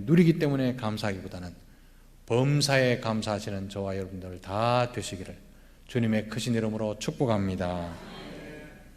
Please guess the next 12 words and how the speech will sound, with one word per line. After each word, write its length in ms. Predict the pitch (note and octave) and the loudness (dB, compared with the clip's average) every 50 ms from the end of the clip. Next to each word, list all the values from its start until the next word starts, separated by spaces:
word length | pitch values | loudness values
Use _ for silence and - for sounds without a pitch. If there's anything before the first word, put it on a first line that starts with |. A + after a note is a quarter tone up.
| - - - - - - - - - - - - - - - - - - | -20 -20 -20 -20 -20 -20 -20 -20 -20 -20 -20 -20 -20 -20 -20 -20 -20 -2
불평을 500 | - D3+ F3 E3 F3+ F3 F3 D#3+ C#3 B2+ | 2 4 4 4 4 2 2 2 2 0
하는 140 | B2 B2 A#2+ | 0 -2 -2
사람이 320 | A2+ A#2 G#2+ G#2 G2+ F#2+ | -2 -4 -4 -4 -4 -6
감사하는 480 | G2 - G#2+ A#2+ B2+ - C3+ A#2+ A#2 G#2+ | -6 -4 -4 -2 -2 -2 -2 -2 -2 -4
사람보다 320 | - G2+ G2 F#2+ F#2+ F#2+ - | -6 -8 -10 -10 -10 -10 -10
훨씬 260 | - G#2+ - - C#3 | -8 -8 -6 -6 -6
많지요. 480 | A#2+ G#2+ G#2+ G#2+ - - A2 F#2+ E2+ E2 - - - - - - - - - - - - - - - - - - - - - | -6 -6 -6 -8 -8 -8 -8 -8 -10 -12 -16 -20 -20 -20 -20 -20 -20 -20 -20 -20 -20 -20 -20 -20 -20 -20 -20 -20 -20 -20 -2
그런데 320 | - C#3+ C3+ B2 B2 - C3 | 0 2 4 4 2 0 2
불평하는 640 | - D3 D#3+ D#3+ - F3+ D#3+ C#3+ C3+ C3 B2 A#2 G#2+ | 4 4 4 4 4 4 4 4 4 4 4 4 4
원인을 440 | G2+ G#2+ B2 C#3+ D3 C#3 A#2 G2 F2+ | 2 2 4 4 4 4 2 0 0
자세히 320 | - F#2+ - - A2 A2 | -4 -6 -6 -4 -4 -2
보면 340 | G#2+ A#2+ A#2 A2 F#2 F2 E2 | -2 -2 -2 -4 -4 -6 -10